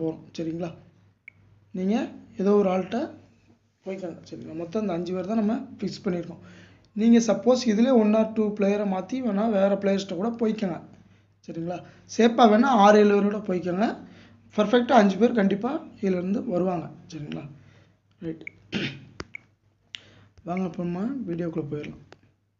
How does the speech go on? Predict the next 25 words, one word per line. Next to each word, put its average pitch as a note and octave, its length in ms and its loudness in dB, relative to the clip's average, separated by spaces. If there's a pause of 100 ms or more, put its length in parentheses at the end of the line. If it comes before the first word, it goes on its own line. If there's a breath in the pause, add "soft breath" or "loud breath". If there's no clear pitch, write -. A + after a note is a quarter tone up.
(2250 soft breath)
team G#3 280 -6
எடுத்துடலாம். F3+ 500 -4 (480)
இப்போ G3+ 200 -4 (600)
எடுக்கிற A#3+ 300 2 (140)
team A3+ 260 8
வந்து A3 180 2 (160)
பர்ஃபெக்டா G#3 420 2
இருக்குன்னு G#3+ 300 0
சொல்ல G3+ 220 4
முடியாது, F#3+ 300 2 (400)
கொஞ்சம் F#3 280 -2
சேஞ்ச் G#3 280 4
ஆனாலும் G3 280 -2
ஆகும், F3 320 -4
சரிங்களா? F3 320 -2 (1120 soft breath)
இப்போதைக்கு G#3+ 380 0
நீங்க G#3+ 240 6
டீமை B3 300 4
create A#3 240 8
பண்ணி A#3 160 8
வச்சுக்கோங்க, F#3+ 380 -2 (120)
contest G3 380 0
ஒரு F#3 100 -2
நாள் A3+ 200 -2
சேர்ந்துக்கோங்க. G3+ 460 2